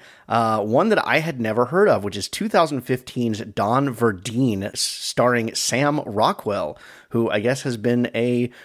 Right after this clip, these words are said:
recent fixture on the show between this and the way, way back a couple episodes ago. It is an interesting episode. It's a great conversation between Price and I. Uh, a l-, a lot of little tangents, as usual.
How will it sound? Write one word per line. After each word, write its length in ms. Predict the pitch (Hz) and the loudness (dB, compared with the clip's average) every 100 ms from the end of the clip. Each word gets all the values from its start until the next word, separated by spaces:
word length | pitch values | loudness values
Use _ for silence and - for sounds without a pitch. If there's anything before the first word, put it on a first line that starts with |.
| - | -6
recent 360 | 117 143 151 - | 0 2 0 0
fixture 380 | 175 185 - 127 | -2 -2 0 0
on 60 | |
the 80 | 104 | 0
show 220 | - 101 | -2 -2
between 360 | 98 92 107 98 | -2 -6 -6 -2
this 260 | 113 127 | 0 0
and 160 | 110 107 | 0 -2
the 60 | 95 | -2
way, 200 | 101 107 | 0 0
way 200 | 117 147 | 2 2
back 280 | 120 104 - | 2 0 -4
a 40 | |
couple 260 | - 113 117 | -6 -6 -4
episodes 400 | 180 180 - 104 | -4 -4 -4 -4
ago. 400 | - 117 95 82 - - - - | -6 -6 -6 -6 -12 -20 -20 -2
It 180 | 156 165 | 6 8
is 260 | 175 170 147 | 8 8 6
an 120 | 135 | 4
interesting 400 | 160 180 180 160 | 4 2 2 2
episode. 240 | 160 - | 2 2
It's 80 | 185 | 2
a 40 | |
great 180 | 233 254 | 4 2
conversation 600 | 214 185 156 151 135 139 | 4 2 2 2 2 0
between 280 | 123 - 120 | -4 -2 -2
Price 300 | 113 117 117 | 2 0 0
and 80 | 117 | -4
I. 280 | 117 117 113 - - | -2 -2 -4 -10 -10
Uh, 40 | |
a 360 | 104 101 101 123 | -4 -4 -2 -4
l-, 160 | 123 123 | -4 -4
a 20 | |
lot 220 | 131 143 147 | 2 6 6
of 80 | |
little 240 | 135 135 131 | 4 0 0
tangents, 480 | 139 139 131 131 - | 2 2 2 0 -2
as 240 | 107 113 | -2 0
usual. 460 | 120 139 143 139 | 2 2 4 2